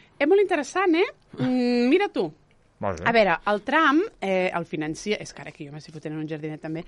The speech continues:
Speaker 1: el fi-, tothom ho sap, que el financia i ta-, i ell, ara no ho sabria dir, són tota una branca evangelista molt xunga,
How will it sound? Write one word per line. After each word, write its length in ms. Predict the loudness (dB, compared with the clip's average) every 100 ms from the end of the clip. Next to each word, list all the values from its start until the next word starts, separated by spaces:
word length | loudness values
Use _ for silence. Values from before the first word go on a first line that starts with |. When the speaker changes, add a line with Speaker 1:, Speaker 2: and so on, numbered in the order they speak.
| -16 -20 -20 -20 _ 2
Speaker 1:
el 420 | 6 6 6 2
fi-, 220 | -2 -10 -10 -16 -18 -10
tothom 300 | -8 -6 -4
ho 20 |
sap, 500 | -2 4 6 6 4 0
que 80 |
el 80 | -4
financia 560 | -4 -6 -6 -6 -4 -2
i 40 |
ta-, 100 | -2 -4
i 160 | 0 2
ell, 380 | 2 0 -4 -6
ara 140 | -6
no 100 | -4
ho 40 | -6
sabria 360 | -6 -4 -4
dir, 180 | -2 -4
són 480 | -4 -6 -2 0 -2
tota 220 | -2 -4
una 140 | -2 0
branca 280 | -2 -2 -4
evangelista 840 | -4 -4 -4 -6 -8 -2 0 0 -4 -16 -20 -20 -20 -20 -8
molt 220 | -6 -6
xunga, 460 | -8 -6 -6 -6